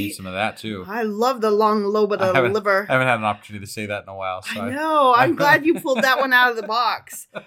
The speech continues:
Speaker 2: I, I, I want a t-shirt that just says the long lobe of the liver.
Speaker 1: <laughs>
Speaker 2: But you have burdened me with your sins and wearied me with your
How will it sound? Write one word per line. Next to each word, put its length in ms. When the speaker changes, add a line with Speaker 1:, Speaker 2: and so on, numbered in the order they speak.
Speaker 2:
I, 220
I, 260
I 80
want 180
a 60
t-shirt 460
that 160
just 200
says 320
the 100
long 400
lobe 260
of 100
the 80
liver. 680
Speaker 1:
<laughs> 40
Speaker 2:
But 180
you 280
have 440
burdened 640
me 220
with 200
your 140
sins 540
and 220
wearied 440
me 500
with 220
your 360